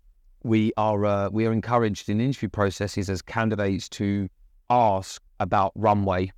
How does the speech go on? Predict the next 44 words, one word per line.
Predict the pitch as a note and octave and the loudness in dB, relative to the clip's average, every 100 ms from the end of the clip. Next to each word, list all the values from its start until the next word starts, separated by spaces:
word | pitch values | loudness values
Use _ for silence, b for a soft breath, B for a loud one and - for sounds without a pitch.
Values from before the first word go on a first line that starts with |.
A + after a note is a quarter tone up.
| - | -10
which | - G2+ - | -4 -4 -2
is | G#2 F#2 | -2 -2
essentially | - G#2 F#2+ G#2+ G2 F#2+ - _ - _ | -2 -2 -2 -2 -2 -2 -6 _ -20 _
how | - G2+ | -2 0
much | G2+ - | 0 -2
money's | G#2+ G2+ F#2+ A2 | 0 2 2 2
left | G2+ - A2 | 0 0 -2
in | G2 | 0
the | F#2 | 0
business, | G#2 F#2+ G#2 F#2+ - | -2 0 -2 -4 -4
or, | - G2 F#2+ - _ _ _ _ | -2 -2 -2 -6 _ _ _ _
um, | A2 - - - - | -4 -4 -8 -8 -6
what | G#2+ G#2+ G#2 | -2 0 0
the, | - G2+ G2 F#2+ - | 0 0 0 -2 -6
how | - | -4
much | B2 A#2+ | -2 0
money's | B2 A#2 G#2 | 2 2 2
left | G#2+ G2 | 0 -2
to, | - G2+ - | -2 -4 -4
to | - G2 | -6 -6
sort | - G#2 | -4 -4
of | G2 | -2
keep | - F#2+ | -2 -2
the | F#2+ | 0
business | G2 G2 F2+ | -2 -4 0
going, | C3 G#2+ G2 - - _ - - - - | 2 4 2 -4 -14 _ -20 -20 -20 -4
um, | G#2 G2+ G2 - | 0 0 0 -2
because | A2+ - A2+ A2 G#2 F2+ - _ - | -2 0 2 2 -2 -6 -12 _ -4
a | A2+ | 0
lot | A2 | 0
of | - | 0
companies | G#2 G#2 A2 G#2 G2+ G2+ | 0 0 0 0 0 0
were | G#2+ G2 | -2 -2
struggling | - G2 G2+ G2 F#2+ | -2 -2 0 0 -2
with | F#2 | -2
funding, | D#3 C#3+ C3+ B2 A#2 G#2+ | 2 2 2 0 0 0
and | G2+ F#2+ F#2 _ _ _ _ - | 0 -2 -6 _ _ _ _ -6
again, | G2 G#2 F#2+ | 0 2 2
it's | - | -2
part | - G2 G#2 | -2 0 2
of | |
your | F#2+ | 0
job | - G2 - | 0 -2 -4
security, | G2 - A2 G2 G#2 G2 | -8 -2 -2 0 -2 -2